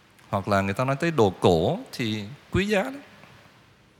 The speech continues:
Đức Giêsu đến không phải để phá bỏ cái cũ, nhưng là để kiện toàn và khắc lên đó một cái tinh thần mới, tinh thần khiêm tốn, phục vụ và yêu thương trọn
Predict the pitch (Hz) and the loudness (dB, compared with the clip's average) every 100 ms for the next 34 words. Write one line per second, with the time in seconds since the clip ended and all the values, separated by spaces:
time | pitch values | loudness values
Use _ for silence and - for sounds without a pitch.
0 | - _ - - - 208 175 - 156 151 | -20 _ -20 -6 2 6 6 6 6 6
1 | 170 214 - 120 98 92 113 90 85 98 | 6 2 0 4 4 4 4 4 4 0
2 | - 139 160 196 120 78 87 156 - 85 | 0 2 2 2 2 2 0 -2 2 2
3 | 107 135 123 98 82 80 113 - - - | 2 0 -2 0 0 -2 -4 -10 -20 -16
4 | - 143 143 - - - 120 117 110 98 | 2 2 2 -6 -20 2 6 6 4 -2
5 | 85 - - - 90 92 87 - - 190 | -8 -16 -20 -16 0 0 0 0 0 0
6 | 156 139 127 113 120 180 208 170 113 92 | 0 0 2 2 2 -2 -10 -10 -8 -6
7 | 185 - - - 226 214 214 - 131 101 | -8 -12 -20 -2 -2 0 -2 2 2 2
8 | 110 156 220 - - - - - - - | 2 2 2 -4 -18 -20 -20 -20 -20 0
9 | 180 180 160 131 113 98 104 - - 185 | 2 4 4 6 4 -2 -8 -14 0 2
10 | 165 - 143 180 277 - 131 110 117 98 | 4 4 4 2 -6 -4 -4 0 2 0
11 | 87 - 90 90 82 - - 180 175 160 | -4 -10 -4 -2 -4 -10 -2 0 2 -2
12 | - 151 147 139 - 117 | -2 -2 -2 -8 -4 -4